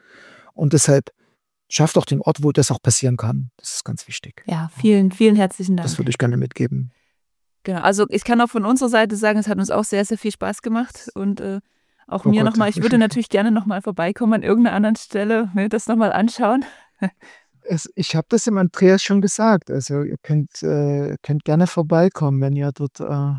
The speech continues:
Speaker 1: wenn ihr Interesse habt oder dort auf dem, irgendwie auf der Durchfahrt seid. Wie gesagt, ist ja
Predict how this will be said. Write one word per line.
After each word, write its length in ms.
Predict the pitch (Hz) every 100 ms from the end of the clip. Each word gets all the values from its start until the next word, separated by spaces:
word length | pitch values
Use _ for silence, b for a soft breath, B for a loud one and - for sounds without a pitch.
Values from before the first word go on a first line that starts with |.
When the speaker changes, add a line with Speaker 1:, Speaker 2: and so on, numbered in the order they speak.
| -
Speaker 1:
wenn 100 | 143
ihr 100 | 143
Interesse 440 | 139 - 135 - 131
habt 300 | 151 - 143
oder 180 | 139 131
dort 100 | 143 131
auf 100 | 120
dem, 300 | 131 127 -
irgendwie 200 | 135 139
auf 100 | 131
der 100 | 139
Durchfahrt 540 | 151 156 - 165 156 -
seid. 360 | 165 156 165 -
Wie 200 | 135 139
gesagt, 420 | - 139 135 -
ist 160 | 131
ja 160 | 135